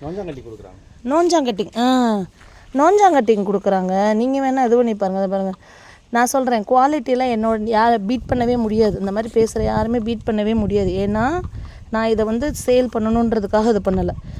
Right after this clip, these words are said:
Speaker 2: என்கிட்ட இருக்கிறது மத்தவங்களுக்கு போய் கிடைக்கணும், நான் சேர்க்கறது அவங்க சேர்க்கணும்னு கொடுத்துட்ருக்கேன், அவ்வளோதான். ஓகே தானப்பா?
Speaker 1: ம்.
Speaker 2: பார்த்துங்க, இது ஒரு கலரு மினியேச்சர் பிங்க்கு. எடுத்துக்கோங்க, நீங்க எடுத்துக்கோங்க. இதுக்கு முந்தின வீடியோ பாருங்க, பர்ஸ்லைனில் எல்லாமே. ஏய், இது ஒரு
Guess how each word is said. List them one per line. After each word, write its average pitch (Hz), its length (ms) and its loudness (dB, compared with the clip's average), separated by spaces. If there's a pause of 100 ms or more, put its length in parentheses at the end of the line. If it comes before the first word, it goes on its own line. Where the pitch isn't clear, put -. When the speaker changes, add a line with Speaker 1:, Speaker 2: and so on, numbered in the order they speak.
(120)
Speaker 2:
என்கிட்ட 180 300 -6
இருக்கிறது 311 280 0
மத்தவங்களுக்கு 240 380 -2
போய் 226 220 -2
கிடைக்கணும், 214 440 -2
நான் 202 240 -4
சேர்க்கறது 247 300 -2
அவங்க 220 280 0
சேர்க்கணும்னு 226 480 0
கொடுத்துட்ருக்கேன், 180 520 -4
அவ்வளோதான். 175 300 -2 (420)
ஓகே 247 180 -2
தானப்பா? 226 380 0 (260)
Speaker 1:
ம். 139 60 -14 (720)
Speaker 2:
பார்த்துங்க, 226 260 0
இது 233 200 2
ஒரு 269 200 6
கலரு 294 460 6 (380)
மினியேச்சர் 247 420 0
பிங்க்கு. 208 300 -4 (840)
எடுத்துக்கோங்க, 226 380 -4
நீங்க 196 220 -6
எடுத்துக்கோங்க. 180 340 -8 (1300)
இதுக்கு 247 320 -2
முந்தின 339 220 0
வீடியோ 240 240 2
பாருங்க, 214 400 0
பர்ஸ்லைனில் 247 380 0
எல்லாமே. 220 340 0
ஏய், 226 120 2
இது 233 160 0
ஒரு 233 180 0